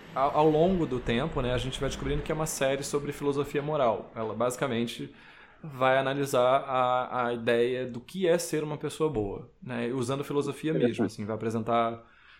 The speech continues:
Speaker 1: ideias de vários filósofos e tal, só que é uma comédia, então isso tudo tem que acontecer e ser engraçado. E, bom, eu particularmente acho bastante engraçado.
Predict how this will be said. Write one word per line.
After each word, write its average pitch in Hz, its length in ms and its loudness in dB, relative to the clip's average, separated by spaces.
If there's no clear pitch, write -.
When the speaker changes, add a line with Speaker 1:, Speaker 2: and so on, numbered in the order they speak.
Speaker 1:
ideias 113 480 2
de 113 80 -4
vários 113 260 2
filósofos 123 600 0
e - 20 -18
tal, 127 140 0
só 147 120 0
que 165 140 0
é 151 40 4
uma 147 120 0
comédia, 120 680 -2
então 123 260 0
isso 127 240 -4
tudo 143 280 -6
tem 143 120 -2
que 139 60 -2
acontecer 139 480 -2
e 143 140 0
ser 147 220 0
engraçado. 147 640 -2
E, 120 240 -6
bom, 117 340 -4
eu 113 100 0
particularmente 113 580 -4
acho 110 200 -8
bastante 110 360 -8
engraçado. 117 540 -4